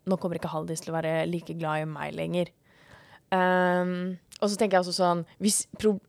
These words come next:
hvis ditt livsproblem i livet, ikke et livsproblem, er å, at du må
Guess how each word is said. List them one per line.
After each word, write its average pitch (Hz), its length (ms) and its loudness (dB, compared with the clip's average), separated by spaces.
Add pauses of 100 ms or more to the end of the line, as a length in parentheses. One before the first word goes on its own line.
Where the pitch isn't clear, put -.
hvis 202 260 0
ditt 196 300 -2
livsproblem 175 880 -2 (160)
i 190 100 -2
livet, 175 400 2 (1000)
ikke 180 280 4
et 170 100 2
livsproblem, 180 520 2 (280)
er 185 280 10 (140)
å, 190 180 6 (200)
at - 180 2
du 196 120 0
må 196 220 6